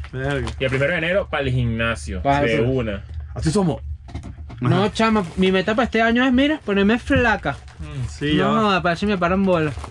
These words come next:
Speaker 1: Te preñan en
Speaker 3: Porque ya
Speaker 1: marzo.
Speaker 3: tengo treinta y cuatro y no me he casado.
Speaker 1: Mierda, te preñó
Speaker 2: Yo
Speaker 1: en
Speaker 2: voy a,
Speaker 1: marzo un exnovio.
Speaker 2: yo voy a que es tan normal eso.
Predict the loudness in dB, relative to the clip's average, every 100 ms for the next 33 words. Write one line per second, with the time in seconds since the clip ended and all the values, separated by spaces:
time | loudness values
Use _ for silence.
0 | -12 -14 -10 -8 -6 -2 0 2 2 2
1 | 2 0 0 2 2 4 2 2 2 2
2 | 2 0 2 2 0 -8 -16 -12 -8 -6
3 | -4 -2 -4 -4 -4 -2 0 2 0 0
4 | -2 -2 0 0 2 2 2 0 -4 -4
5 | -4 -2 -2 -2